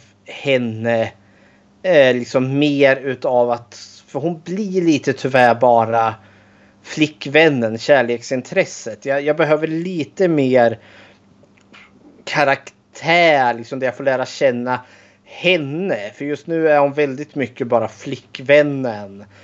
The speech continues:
som är antingen liksom måltavla för Dennis eller Arnie, eh,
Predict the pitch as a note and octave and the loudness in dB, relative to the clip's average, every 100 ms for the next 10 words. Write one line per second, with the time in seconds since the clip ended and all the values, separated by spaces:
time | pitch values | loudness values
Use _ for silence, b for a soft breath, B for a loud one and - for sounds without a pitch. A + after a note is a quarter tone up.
0 | b b b - C#3 B2+ B2+ D3+ C#3 B2 | b b b -8 -2 0 0 0 0 0
1 | A2 C3+ B2+ A#2+ A2+ C3 A2+ A#2 C#3 B2+ | -8 -6 -4 -4 -2 0 0 -4 -4 -2
2 | B2+ A#2+ A2+ - C3 B2+ A#2 A#2+ A2+ - | 2 2 0 2 4 4 2 -2 -2 0
3 | B2 A2+ G#2+ G#2+ b b b _ - C#3 | 2 2 -2 -8 b b b _ -20 -2
4 | C#3 C3 B2+ B2 A#2+ A#2 A2+ A2+ C3 C#3 | 2 2 0 -4 -6 -4 -4 -4 2 6
5 | C#3+ C#3+ C3 A#2+ A2 G#2 b b _ C#3 | 8 6 4 -2 -8 -8 b b _ 2
6 | B2 B2 D3 | 2 0 -2